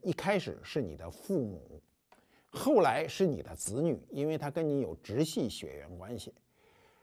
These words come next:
但是在这之间，有一个人会杀进来，这个杀进来的人呢，是你的对象啊，不管是男人还是女人，他跟你之间原来是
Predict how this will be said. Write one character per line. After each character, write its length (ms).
但 140
是 240
在 180
这 260
之 260
间， 420
有 200
一 140
个 80
人 160
会 180
杀 360
进 140
来， 180
这 120
个 100
杀 260
进 140
来 140
的 100
人 220
呢， 180
是 260
你 200
的 160
对 180
象 200
啊， 240
不 80
管 180
是 140
男 280
人 200
还 140
是 120
女 220
人， 200
他 160
跟 180
你 140
之 240
间 360
原 220
来 140
是 300